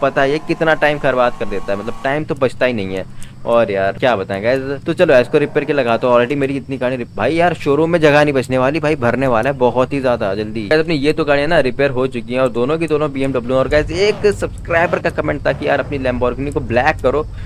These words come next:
तो हाँ यार मुझे भी काफ़ी पसंद आया, एकदम माफिया Lamborghini बन सकती है अपनी यार, वो काफ़ी अच्छी लगेगी black में। लेकिन उससे पहले भाई मुझे अपनी इन गाड़ियों को ना ठिकाने लगाना पड़ेगा, और इससे पहले मैं इसको ठिकाने लगाऊं, पहले मैं इसको repair पे लगाता हूं। चलो भाई ये चढ़ गई यहाँ repair पे। हाँ भाई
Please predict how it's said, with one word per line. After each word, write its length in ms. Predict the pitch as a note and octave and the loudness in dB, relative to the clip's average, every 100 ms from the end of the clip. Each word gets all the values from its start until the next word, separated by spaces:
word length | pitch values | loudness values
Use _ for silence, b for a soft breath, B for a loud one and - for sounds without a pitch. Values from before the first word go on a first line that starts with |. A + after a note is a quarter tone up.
| B - | B 0
तो 80 | A#2+ | 2
हाँ 200 | A2 B2+ | 4 2
यार 120 | D#3 | 2
मुझे 220 | C3+ A#2+ | 0 -2
भी 80 | C3+ | -2
काफ़ी 260 | C3 B2 D#3 | 0 0 0
पसंद 340 | - C#3 D3 | 0 0 2
आया, 160 | C3+ C#3+ | 2 2
एकदम 340 | D3 B2 D3 D3+ | 0 -2 -2 -2
माफिया 380 | A#2 B2 A2+ D#3 | -4 -4 -2 -2
Lamborghini 560 | D3+ B2 A#2 A#2+ A#2+ C3+ | 0 -2 0 -2 -2 -4
बन 180 | A2 B2 | -2 -4
सकती 260 | G#2 - G#2+ | -4 -6 -6
है 80 | |
अपनी 180 | F#2+ F#2+ | -6 -4
यार, 140 | F#2+ A#2+ | -4 -4
वो 120 | C3 | -6
काफ़ी 260 | C3 C3+ E3 | -4 -4 -4
अच्छी 200 | C#3+ F3 | -6 -4
लगेगी 280 | D#3 A#2 C#3+ | -4 -2 -4
black 300 | A#2 A2+ B2 | -2 -2 -2
में। 140 | B2+ C#3+ B B - | -4 -6 B B -4
लेकिन 160 | C3+ C3+ | -2 0
उससे 200 | C3+ C#3 | -2 -2
पहले 200 | A#2+ A#2+ | 0 0
भाई 120 | B2+ | -2
मुझे 200 | C3 A2+ | -2 -4
अपनी 160 | B2+ C3 | -4 -4
इन 180 | A#2+ A#2+ | -6 -2
गाड़ियों 200 | A2+ A2+ | -2 0
को 60 | C#3 | -2
ना 120 | - | -4
ठिकाने 300 | B2+ A#2 A#2+ | -4 -2 0
लगाना 240 | G#2+ G2 | -2 -2
पड़ेगा, 340 | G2 F#2+ G2 F#2+ B B B - | -4 -2 -4 -4 B B B -6
और 280 | - A2 A#2 | 0 2 2
इससे 200 | A#2+ D#3 | -2 0
पहले 180 | C#3+ C3+ | 2 2
मैं 100 | C3+ | 0
इसको 180 | - G#2+ | 0 0
ठिकाने 320 | A#2+ C3 C3 | 0 0 0
लगाऊं, 240 | C3 D3+ | 2 0
पहले 220 | D#3 C3+ C#3 | 2 2 2
मैं 100 | D3 | 0
इसको 240 | B2+ D#3+ | 0 0
repair 320 | C3+ G#2+ B2+ | 0 2 2
पे 80 | C3 | 2
लगाता 340 | A2 F#2 F2 | 0 -2 -4
हूं। 160 | F2+ F#2 - | -6 -6 2
चलो 200 | C3+ C#3 | 4 4
भाई 200 | D#3 D#3+ | 2 0
ये 140 | D#3 | -2
चढ़ 160 | D#3 C#3 | 0 0
गई 160 | C#3+ | 0
यहाँ 160 | C#3+ C#3 | 0 0
repair 300 | B2+ C3 C3 | 0 0 0
पे। 140 | C#3 D3 | 2 0
हाँ 240 | B2 C3+ | 0 0
भाई 220 | C3 D3+ | 0 -4